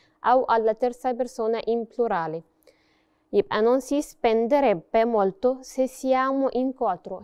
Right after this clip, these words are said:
هنا possibilità، معناها بيقول إن إحنا مش هنصرف كتير لو إحنا كنا أربعة بس. طيب، تعالوا نشوف الباقي. Il viaggio in macchina ci costa meno di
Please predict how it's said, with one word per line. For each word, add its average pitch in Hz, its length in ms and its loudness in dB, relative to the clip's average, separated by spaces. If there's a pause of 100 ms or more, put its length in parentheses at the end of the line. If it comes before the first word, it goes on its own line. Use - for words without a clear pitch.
هنا 277 420 -6
possibilità، 254 680 -2 (420)
معناها 226 520 0
بيقول 220 480 2
إن 226 160 0
إحنا 262 240 -2
مش 247 280 -2
هنصرف 294 380 -4
كتير 330 360 2
لو 240 220 2
إحنا 277 260 -4
كنا 269 480 -4 (140)
أربعة 226 560 -2
بس. 185 480 -10 (680)
طيب، 180 300 -4 (800)
تعالوا 208 260 -4
نشوف 240 260 -4
الباقي. 190 320 -6 (680)
Il 294 240 2
viaggio 214 520 4
in 285 200 0
macchina 247 560 0 (120)
ci 277 260 -6
costa 254 480 2
meno 233 420 2
di 226 400 -4